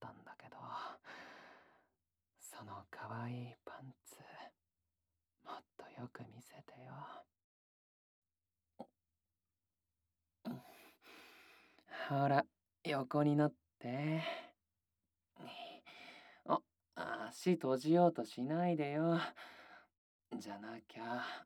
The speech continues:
パンツよく見えないじゃん。うん。はは、可愛いパン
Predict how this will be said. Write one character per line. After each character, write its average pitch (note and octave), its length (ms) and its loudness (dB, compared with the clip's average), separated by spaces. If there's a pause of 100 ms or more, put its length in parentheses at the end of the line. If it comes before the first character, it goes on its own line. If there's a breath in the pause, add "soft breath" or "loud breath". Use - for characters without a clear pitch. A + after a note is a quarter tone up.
(440)
パ B2 220 0
ン C3+ 140 0
ツ G#2+ 120 -6
よ B2+ 180 0
く B2+ 140 -4
見 A#2 200 -4
え D3 80 -2
な C#3 180 -4
い A#2 60 -8
じ B2 80 -8
ゃ C3+ 120 -4
ん。 D#3 200 -4 (1400 loud breath)
う G3 60 -14
ん。 - 280 -8 (1800 loud breath)
は E3+ 140 0
は、 F#3 380 -2 (680 loud breath)
可 C#3+ 440 4
愛 D3 320 6
い - 20 -2
パ D3+ 200 -12
ン E3+ 200 -8